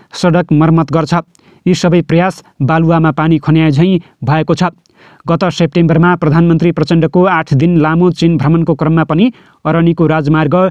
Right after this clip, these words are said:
स्तर उन्नतिको विषय राखिएको छ, जसमा चीन सरकारले चौथो चरणको स्तर उन्नति भनेर समझदारीमा समावेश गरेको छ। चीन नेपालको असल मित्र राष्ट्र हो। उसले गर्ने हरेक विकासबाट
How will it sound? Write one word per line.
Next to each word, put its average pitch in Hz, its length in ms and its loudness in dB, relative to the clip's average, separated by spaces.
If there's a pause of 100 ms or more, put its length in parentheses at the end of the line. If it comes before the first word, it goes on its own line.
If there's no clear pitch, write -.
(320)
स्तर 220 280 -2
उन्नतिको 170 480 0
विषय 156 340 0
राखिएको 160 460 -2
छ, 214 100 -2 (440)
जसमा 185 380 0
चीन 185 260 0
सरकारले 160 500 -2 (220)
चौथो 190 440 -2
चरणको 180 480 0
स्तर 175 240 -2
उन्नति 165 360 2
भनेर 165 420 0 (300)
समझदारीमा 165 720 -2 (240)
समावेश 160 500 -2
गरेको 156 320 -2
छ। 170 160 -2 (320)
चीन - 540 -4
नेपालको 165 480 0
असल 170 260 -2
मित्र 160 280 0
राष्ट्र 156 280 -2
हो। 220 160 0 (240)
उसले 220 360 0
गर्ने 180 340 2
हरेक 160 320 -2
विकासबाट 160 600 -2